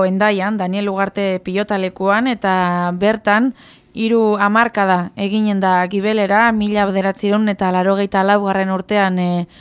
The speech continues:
kokatuko da, hara hurbilduko den, eh, jen-, jendea, eta hain zuzen ere Peru eta Stein, bi euskal errefuxiatu, hartuak izanen dira gogoan.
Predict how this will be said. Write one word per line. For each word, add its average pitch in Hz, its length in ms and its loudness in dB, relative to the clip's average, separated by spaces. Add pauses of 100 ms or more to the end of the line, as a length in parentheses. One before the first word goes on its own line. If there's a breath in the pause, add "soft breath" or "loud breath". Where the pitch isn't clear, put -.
(480 loud breath)
kokatuko 208 560 2
da, 220 240 2
hara 190 400 2
hurbilduko 196 480 0
den, 196 240 0
eh, 185 240 -2
jen-, 190 240 -4
jendea, 202 680 2 (100)
eta 185 240 -2
hain 190 160 0
zuzen 202 320 -4
ere 196 320 2
Peru 196 320 0
eta 180 400 2
Stein, 185 560 -2
bi 190 140 -4 (100)
euskal 185 400 -4
errefuxiatu, 190 540 -2 (500 loud breath)
hartuak 190 480 -2
izanen 185 400 -4
dira 185 240 0 (560)
gogoan. 185 540 2